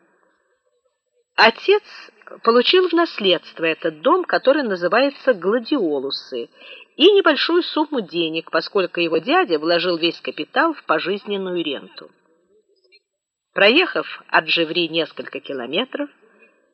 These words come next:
я выезжаю на шоссе Сен-Клу-Версаль. Движение тут интенсивное, и надо быть осторожной.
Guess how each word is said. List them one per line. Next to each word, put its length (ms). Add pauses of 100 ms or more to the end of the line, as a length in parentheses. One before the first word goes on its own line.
я 220
выезжаю 500
на 100
шоссе 560 (320)
Сен-Клу-Версаль. 1120 (720)
Движение 500
тут 280
интенсивное, 880
и 200
надо 320
быть 240
осторожной. 800